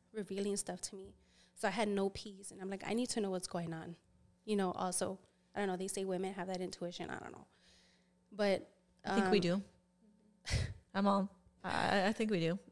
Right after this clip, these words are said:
Speaker 2: Yeah.
Speaker 1: <laughs> You know what I mean? And so I just, you know, I'm like, "If I have to call people or whatever,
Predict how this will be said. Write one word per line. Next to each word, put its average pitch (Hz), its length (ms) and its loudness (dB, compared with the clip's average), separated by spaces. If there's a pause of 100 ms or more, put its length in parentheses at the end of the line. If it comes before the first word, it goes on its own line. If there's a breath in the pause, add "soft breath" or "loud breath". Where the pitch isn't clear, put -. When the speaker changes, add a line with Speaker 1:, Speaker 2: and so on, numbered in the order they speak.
Speaker 2:
Yeah. 185 240 10
Speaker 1:
<laughs> - 60 -18 (180)
You 240 140 0
know 233 100 8
what 226 120 8
I 233 80 4
mean? 233 320 2 (160)
And 220 200 0
so 208 500 4
I 196 120 -2
just, 208 280 -2 (260)
you 220 140 0
know, 202 180 0
I'm 208 160 -2
like, 196 460 -4
"If 208 160 -4
I 202 40 -4
have 196 180 -4
to - 80 -8
call 240 240 2
people 254 280 -2
or 226 340 2
whatever, 214 480 -2